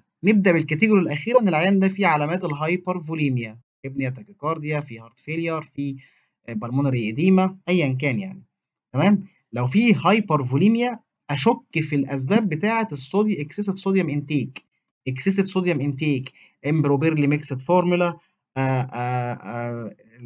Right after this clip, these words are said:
بياخد صوديوم بايكارب كتير اللي هو في مستشفى لاي سبب، ان اي سي ال ادمنستريشن اللي هو ملح الطعام بياخد ايه؟ بياخد، آه، زي مين؟ زي كير جيفر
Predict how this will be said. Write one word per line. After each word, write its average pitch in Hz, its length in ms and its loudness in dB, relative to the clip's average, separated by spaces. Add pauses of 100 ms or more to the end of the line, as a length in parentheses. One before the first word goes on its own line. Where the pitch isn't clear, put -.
(220)
بياخد 147 380 0
صوديوم 156 320 -2
بايكارب 135 420 -2
كتير 135 180 -6
اللي 139 100 -2
هو 147 160 2
في 135 120 -10
مستشفى 180 560 -2 (320)
لاي 135 260 2
سبب، 180 400 0 (320)
ان 160 120 2
اي 151 180 2
سي 151 260 0
ال 156 220 0
ادمنستريشن 127 600 -4
اللي 139 120 0
هو 147 140 2
ملح 151 220 -4
الطعام 139 380 -2
بياخد 143 340 -2
ايه؟ 151 240 -2 (360)
بياخد، 135 520 -2
آه، 113 560 -16
زي 147 240 4
مين؟ 156 280 2
زي 123 200 -2
كير 160 220 -4
جيفر 185 460 0